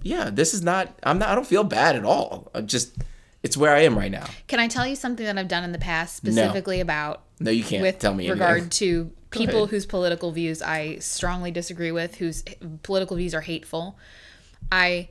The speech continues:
Speaker 2: meditate on their well-being. And I meditate on,
Speaker 1: Yeah, I'm not doing that.
Speaker 2: "I love you.
Speaker 1: Nope.
Speaker 2: I love you for this. I love you for
Speaker 1: No,
Speaker 2: that.
Speaker 1: it's not.
Speaker 2: I love,"
Speaker 1: Be-
Speaker 2: it,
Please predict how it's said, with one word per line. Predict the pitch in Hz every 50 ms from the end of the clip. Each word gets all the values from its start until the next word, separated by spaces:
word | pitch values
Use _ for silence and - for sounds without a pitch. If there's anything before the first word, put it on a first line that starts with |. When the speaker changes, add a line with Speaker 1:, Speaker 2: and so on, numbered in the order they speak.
| - - - _ _
Speaker 2:
meditate | 170 175 175 185 180 190 208 226 226 - 262 240 226 220 - - 170
on | 170 165 165 165 165
their | 165 165
well-being. | 165 160 156 156 165 - 185 - - - - 196 - _ _ - - _ _ - - - _ _ _ _ _ _ - _ _ - - - - - _ _ _ _ _ _ - 202
And | 202
I | 196 185
meditate | 185 185 180 185 190 196 - 214 190 -
on, | - 175 170 165 165 160 165 170 - -
Speaker 1:
Yeah, | - 123 120 113 113
I'm | 117
not | 120 117 104 113
doing | 107 104 101
that. | 101 95 95 180
Speaker 2:
"I | 175
love | 175 170 170 160 160 175
you. | 196 196 202 208 220 233 247 262 262 -
Speaker 1:
Nope. | 226 110 110 - - - - - - - - _ -
Speaker 2:
I | 175 190
love | 185 185 180 180 180
you | 185 175
for | - 190 175
this. | 180 175 170 170 - - -
I | - 180
love | 170 165 165 175
you | 180 175
for | 185 190
Speaker 1:
No, | 175 175
Speaker 2:
that. | 196 190
Speaker 1:
it's | 165 156 -
not. | 185 170 143 -
Speaker 2:
I | 180
love," | 185 - - -
Speaker 1:
Be- | - 196
Speaker 2:
it, | 185 170